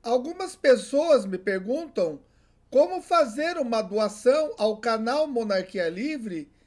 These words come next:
na odse ponto com. Quando você assiste um vídeo, você já está contribuindo com o canal. Mas se você quiser doar mais, você clica aqui em Boost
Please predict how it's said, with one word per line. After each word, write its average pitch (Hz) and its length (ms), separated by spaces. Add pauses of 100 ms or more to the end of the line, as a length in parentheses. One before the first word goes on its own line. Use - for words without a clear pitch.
(360)
na 262 240
odse 320 720
ponto 294 480
com. 247 500 (600)
Quando 214 200
você 302 280
assiste 330 600
um 233 80
vídeo, 202 720 (540)
você 277 540
já 269 200
está 302 320
contribuindo 320 920
com 240 180
o 214 40
canal. 254 720 (380)
Mas 302 380
se 302 180
você 254 320
quiser 214 720 (340)
doar 233 360
mais, 247 680 (380)
você 247 300
clica 269 380
aqui 233 200
em 233 100
Boost 202 720